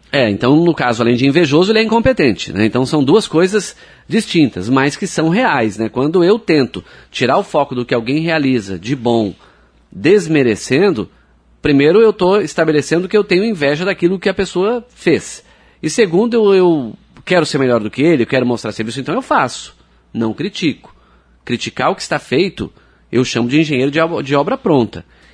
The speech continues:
Engenheiro de obra pronta nós não precisamos. Nós precisamos de engenheiro no princípio da obra. Depois que a obra está pronta, chegar lá e colocar defeito na obra é inveja e incompetência.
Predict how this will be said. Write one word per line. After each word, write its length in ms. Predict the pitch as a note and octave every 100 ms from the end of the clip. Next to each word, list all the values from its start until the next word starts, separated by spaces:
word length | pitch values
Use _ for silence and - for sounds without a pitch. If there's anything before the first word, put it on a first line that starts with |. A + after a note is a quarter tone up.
| _
Engenheiro 380 | G#2+ G#2 A2+ E3+
de 80 |
obra 200 | E3+ E3+
pronta 460 | E3+ - A2 C#3 F3+
nós 160 | F#3 D#3
não 180 | C3+
precisamos. 760 | E3+ G3+ G3 C4+ G3+ D#3+ A#2+ E2
Nós 160 | F#2+ -
precisamos 500 | G#2 G2 G#2+ D#3+ C3+
de 120 | C3+
engenheiro 340 | A2 A2 E3
no 80 | A3
princípio 420 | G3 D#3+ F3+ F#3
da 140 | B3 B3+
obra. 440 | D3+ B2+ G#2 F2 _ _ _ _ _ _ _
Depois 300 | - F#3+ F3
que 80 | -
a 60 | F#3
obra 180 | E3
está 220 | D#3 - C3
pronta, 580 | - G#2 C#3+ E3+ G2+ - -
chegar 300 | - A#2+ A#2
lá 100 | A#2
e 40 | A#2+
colocar 320 | A#2+ G#2 D3
defeito 400 | D3 - A#2+ -
na 120 | F#2
obra 320 | G2 - B2 -
é 100 | A#2+
inveja 480 | A2+ F#2 G2+ B2+ F#3+
e 100 | G#3
incompetência. 720 | G#3 F#3 A#3 A#3+ G2 -